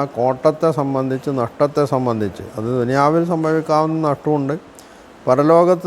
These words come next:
സംഭവിക്കാവുന്ന നഷ്ടമുണ്ട്. ഈ നഷ്ടങ്ങളെ സംബന്ധിച്ച് അവനെ ബോധ്യപ്പെടുത്തുക, അവന് താക്കീത് നൽകുക എന്നതാണ്. അതൊരു ഭീഷണിയാണോ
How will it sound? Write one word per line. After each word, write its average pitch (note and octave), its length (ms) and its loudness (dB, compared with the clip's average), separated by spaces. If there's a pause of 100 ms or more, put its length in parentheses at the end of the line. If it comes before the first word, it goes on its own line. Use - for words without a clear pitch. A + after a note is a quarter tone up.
സംഭവിക്കാവുന്ന D#3 680 0 (100)
നഷ്ടമുണ്ട്. A2 440 -4 (880)
ഈ - 20 4 (140)
നഷ്ടങ്ങളെ F3+ 580 2
സംബന്ധിച്ച് E3+ 600 0
അവനെ D#3 280 0
ബോധ്യപ്പെടുത്തുക, C#3 800 0 (120)
അവന് C#3 240 -2 (100)
താക്കീത് C3+ 560 2
നൽകുക B2+ 380 0 (160)
എന്നതാണ്. G2+ 340 -2 (760)
അതൊരു C3 320 4
ഭീഷണിയാണോ G3 720 4